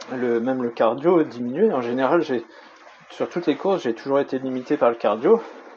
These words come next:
Alors, surtout en plus sur les trails quand ça monte. C'est-à-dire qu'il y a un moment, on est dans le rouge, euh, on peut pas aller plus vite, quoi. Et on sent que c'est le cardio qui,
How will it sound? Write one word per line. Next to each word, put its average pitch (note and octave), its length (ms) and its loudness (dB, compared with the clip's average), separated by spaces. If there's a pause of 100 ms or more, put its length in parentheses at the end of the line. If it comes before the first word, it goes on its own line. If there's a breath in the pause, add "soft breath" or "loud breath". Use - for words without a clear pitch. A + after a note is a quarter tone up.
(840 loud breath)
Alors, A2+ 160 -4
surtout - 300 -4
en B2+ 100 0
plus C3 140 -8
sur B2 160 -4
les A#2 100 -2
trails C#3+ 260 0
quand C#3 120 -8
ça A#2 180 -2
monte. G#3+ 280 -2 (1000 loud breath)
C'est-à-dire C3+ 200 0
qu'il C3+ 100 0
y - 20 0
a A#2+ 60 2
un B2+ 40 0
moment, C3 340 2
on B2+ 120 0
est A2+ 60 -2
dans A2+ 120 0
le A#2 60 0
rouge, F3 280 2
euh, A#2 180 4 (360 loud breath)
on C#3 80 -6
peut C#3+ 120 -2
pas C#3 160 4
aller B2+ 120 2
plus D3 180 -8
vite, F#3 200 -10
quoi. - 140 -6 (840 loud breath)
Et A2+ 260 -2 (120)
on A#2 140 -4
sent D3+ 220 0
que G#2 440 -8
c'est - 180 -12
le - 60 -18
cardio A#2 340 0
qui, A#2+ 280 -10